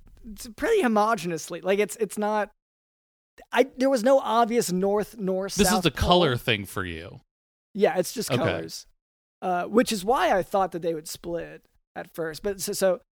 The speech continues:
Speaker 1: um, yeah, the, the coloring turned out to just not work to,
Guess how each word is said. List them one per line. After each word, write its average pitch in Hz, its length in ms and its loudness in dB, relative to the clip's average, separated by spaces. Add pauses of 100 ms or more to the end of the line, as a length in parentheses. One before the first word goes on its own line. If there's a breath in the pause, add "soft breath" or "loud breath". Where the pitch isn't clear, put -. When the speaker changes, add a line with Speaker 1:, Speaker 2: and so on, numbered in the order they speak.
(320)
Speaker 1:
um, 180 460 -8 (220)
yeah, 196 180 2
the, 180 140 -4 (420)
the 196 120 -4
coloring 262 880 0
turned 247 300 -2
out 226 200 2
to 196 100 -4
just 190 320 -4
not 208 300 0
work 202 320 -4
to, 196 160 -6